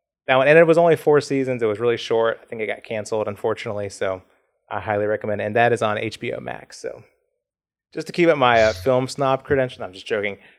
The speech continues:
Um, so another thing I've been kind of, not, not as much as I would like, but going through a lot of, you know, I have a subscription to Criterion Channel, and, um, there's a few directors over the last several years that have been kind of really, um,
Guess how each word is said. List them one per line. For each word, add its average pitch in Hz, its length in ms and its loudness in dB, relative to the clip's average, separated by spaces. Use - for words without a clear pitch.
Um, 120 260 4
so 156 280 2
another 185 280 4
thing 180 180 2
I've 139 100 4
been 131 180 0
kind 147 220 -2
of, 131 60 -14
not, 190 200 -12
not 220 280 4
as 120 160 0
much 135 260 0
as 127 60 -4
I 113 80 4
would 104 120 -2
like, 113 380 0
but 113 120 0
going 113 240 0
through 110 180 0
a - 20 2
lot 107 140 2
of, 110 160 -4
you 131 80 -18
know, 107 100 -4
I 101 120 0
have 117 180 -8
a 104 60 -10
subscription - 500 -12
to 101 60 -12
Criterion 156 480 0
Channel, 139 380 2
and, 107 140 -2
um, 107 280 -4
there's 127 160 -2
a 123 80 0
few 147 440 2
directors 120 560 -2
over 107 120 0
the 104 80 -2
last 104 260 0
several 101 280 -4
years 101 140 -2
that 104 80 -2
have 101 80 -4
been 101 120 -8
kind 110 160 -8
of 101 140 -8
really, 104 480 -2
um, 101 260 -10